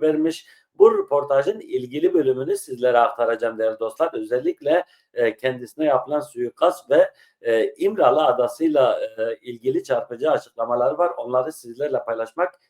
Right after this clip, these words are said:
istiyorum. Demokratik Suriye Güçleri Genel Komutanı D S G, e, Komutanı Mazlum Abdi birkaç kez suikaste uğradığını,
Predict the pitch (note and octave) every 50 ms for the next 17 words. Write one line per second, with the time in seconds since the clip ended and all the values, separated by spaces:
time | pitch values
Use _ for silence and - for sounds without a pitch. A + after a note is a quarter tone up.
0 | _ _ - - - - - C3 A#2 G2+ G2+ G2 F2+ E2+ - _ _ _ _ _
1 | G2+ G#2+ C3+ D3 D#3+ D#3 D#3 D3+ D#3+ D#3+ D#3+ - - - - A#3 A2 G#3 F#3 D3
2 | B2+ C3+ C3 - - C3 C3 E3 - A#2 A#2+ C3 E3 G3+ G3 - - C3 B2+ B2
3 | - A#2+ A#2 B2 D3 F3 G3 G3 - _ _ _ _ _ _ _ B2+ C3+ C3 C3
4 | - D3 C3+ C3 C#3 E3+ F#3+ - - - - _ _ _ _ - - B2 B2 A#2+
5 | B2 A#2+ A#2+ A#2+ A#2 A#2 A2+ A2 - - B2+ A#2+ A#2+ A2 B2+ C3 C#3+ E3+ F3+ D3+
6 | B2+ B2+ B2+ B2+ C#3+ E3+ D#3+ C3+ - - D3 F#3+ - - - - C3+ A2 G#2 G#2+
7 | D3+ E3 D#3 - - E3+ F3+ E3+ - - _ - F3 G3 G3 F#3+ - C#3 C3 B2+
8 | B2+ B2+ B2+ - B2+ B2 A#2+ - - F3 D#3+ C3+ B2+ B2 A#2 A#2+ B2 A#2+ A#2 A2+
9 | A#2+ B2 C#3 D#3+ F#3 -